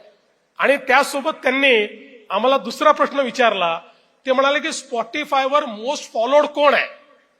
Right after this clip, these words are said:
आम्ही आपलं सांगितलं की बहुतेक टेलर स्विफ्ट आहे. त्यांनी सांगितलं, "नाही, टेलर स्विफ्ट नाही आहे, जगामध्ये मोस्ट फॉलोड अरिजित सिंग आहे Spotify-वर, मोस्ट फॉलोड." म्हणजे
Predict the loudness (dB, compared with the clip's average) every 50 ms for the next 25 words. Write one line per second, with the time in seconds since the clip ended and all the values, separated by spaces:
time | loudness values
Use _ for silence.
0 | _ _ _ _ _ _ _ _ _ _ _ -8 -6 -2 0 0 0 0 -2 -2
1 | -2 -2 -4 -4 -4 -4 -4 -6 -4 -2 -4 -2 -2 -4 -6 -6 -6 -4 0 2
2 | 2 2 2 -2 -6 -6 -6 -2 0 2 2 2 -2 -6 -16 -20 -20 -20 -20 -20
3 | _ _ -8 -8 -4 -2 -2 -2 -2 0 0 0 0 2 2 4 4 4 2 0
4 | -4 -4 -4 -2 -4 -4 -6 -8 -12 -12 -6 -2 0 2 2 2 0 0 -2 -10
5 | -18 -20 -20 -20 -20 _ _ _ _ _ _ _ -8 -8 -6 0 2 2 2 2
6 | 2 0 0 0 2 2 0 0 -4 -4 -2 -2 -2 -4 -6 -6 -4 0 4 4
7 | 4 4 2 -2 -2 -2 0 0 0 0 -2 -2 -6 -8 -8 -10 -12 -14 -16 -18
8 | _ _ _ _ _ _ _ _ _ _ _ _ _ _ -20 -10 -4 -2 -2 -2
9 | -2 -2 -2 0 0 0 -2 -6 -8 -4 -2 -2 -2 -2 -2 -2 -2 -2 -2 -2
10 | -6 -8 -14 -20 _ _ _ _ _ _ _ _ -8 -2 2 2